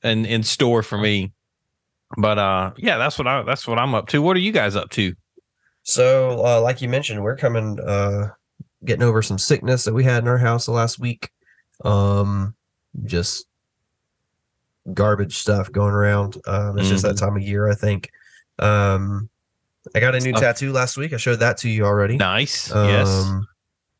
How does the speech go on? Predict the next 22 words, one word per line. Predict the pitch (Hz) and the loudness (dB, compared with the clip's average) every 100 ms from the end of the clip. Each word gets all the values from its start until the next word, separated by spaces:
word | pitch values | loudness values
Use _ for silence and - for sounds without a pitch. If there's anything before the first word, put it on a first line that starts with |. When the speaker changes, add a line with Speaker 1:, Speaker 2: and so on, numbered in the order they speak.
| _ - | _ 0
Speaker 2:
and | 120 | 2
we're | 135 | 2
just, | 151 165 - - _ | 0 -2 -4 -10 _
you | 123 117 | 0 2
know, | 110 - _ _ - | 2 -2 _ _ -2
as | 117 110 | 0 2
much | 127 143 - | 2 2 0
as, | - 120 117 110 110 - _ _ _ _ _ _ _ _ - | 0 2 2 0 -4 -10 _ _ _ _ _ _ _ _ -4
you | 98 | 0
know, | |
I | 101 | 2
was | 110 - 110 | 0 -2 0
out | 117 117 - _ | 0 0 -8 _
for, | 110 101 95 - - | -2 -2 -2 -8 -4
from | 113 107 | -2 2
work | 110 107 - | 2 0 -2
pretty | 110 | -2
much | 101 98 | 0 -2
all | - 110 110 | 0 2 2
week | 107 101 - | 2 -4 -4
last | 92 98 - | -2 -2 -2
week | 98 95 95 - | -4 -4 -4 -12